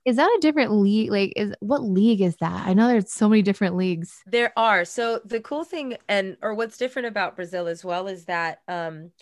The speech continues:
Speaker 2: so, uh, each, uh, you know, each state in Brazil has their own league.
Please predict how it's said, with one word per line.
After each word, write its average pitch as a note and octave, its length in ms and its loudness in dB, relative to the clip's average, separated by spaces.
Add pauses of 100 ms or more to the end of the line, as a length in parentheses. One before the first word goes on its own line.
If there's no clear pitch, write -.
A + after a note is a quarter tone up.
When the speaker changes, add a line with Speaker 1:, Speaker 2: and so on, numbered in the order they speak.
(220)
Speaker 2:
so, G3 600 -2 (500)
uh, F#3 340 -2 (180)
each, - 640 -12 (420)
uh, F#3+ 180 -4
you G#3+ 120 -6
know, G3+ 240 -4
each A#3+ 280 -10
state G3+ 540 -8
in F#3 160 -10
Brazil E3+ 760 -8
has F3 440 -8
their F3 220 -6
own E3+ 240 -10
league. D#3 440 -14